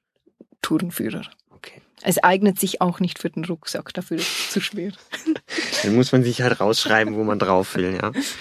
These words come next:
Speaker 1: Genau.
Speaker 2: Okay. Und ich hoffe, das ist dann auch mit dem Link auf die Webseite auffindbar?
Speaker 1: Ja, ja.
Speaker 2: Das
Speaker 1: Genau.
Speaker 2: klingt auch gut. Es gibt doch, aber das ist nicht auf die Schweiz beschränkt, ne?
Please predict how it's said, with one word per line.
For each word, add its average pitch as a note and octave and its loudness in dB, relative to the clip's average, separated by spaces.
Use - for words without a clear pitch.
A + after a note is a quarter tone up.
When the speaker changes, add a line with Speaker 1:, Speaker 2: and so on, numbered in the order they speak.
Speaker 1:
Genau. - -6
Speaker 2:
Okay. G#2 -12
Und B2+ 4
ich - -2
hoffe, D3 2
das C3 2
ist C#3+ -2
dann B2+ 4
auch - 2
mit C3+ 0
dem C3 4
Link B2+ 4
auf - 0
die B2 -2
Webseite A#2+ 2
auffindbar? B2 -2
Speaker 1:
Ja, G3 4
ja. E3+ -4
Speaker 2:
Das - -8
Speaker 1:
Genau. E2 -10
Speaker 2:
klingt - -10
auch - -12
gut. - -10
Es A2 2
gibt - 0
doch, D3 2
aber G#2 -4
das - -4
ist - 2
nicht A2 2
auf - 4
die F#2+ -2
Schweiz F2+ 4
beschränkt, - 0
ne? A2 2